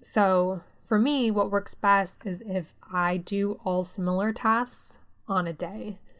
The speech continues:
So Tuesdays and Thursdays, I do meetings. So that could be podcast interviews, client meetings, potential client meetings. On Wednesdays is when I run my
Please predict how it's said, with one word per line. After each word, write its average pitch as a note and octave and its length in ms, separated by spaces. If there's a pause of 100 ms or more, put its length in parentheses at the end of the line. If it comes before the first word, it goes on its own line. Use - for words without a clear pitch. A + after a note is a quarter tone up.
(360)
So F#3 760
Tuesdays G#3+ 420
and G3 160
Thursdays, A3 720 (100)
I F3+ 220
do F3+ 760
meetings. A3 800 (260)
So - 180
that E3+ 200
could E3 120
be E3+ 160
podcast A3+ 560
interviews, F#3+ 460
client G3+ 440
meetings, F#3 580 (260)
potential F#3 400
client F#3 400
meetings. F3 680 (520)
On F#3 220
Wednesdays G3 640
is G3 180
when F3+ 160
I F3+ 100
run F3 200
my E3+ 180